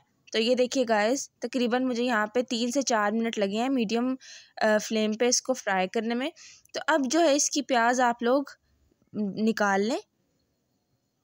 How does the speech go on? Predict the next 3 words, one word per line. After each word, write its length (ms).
तो 60
ये 120
देखिए, 380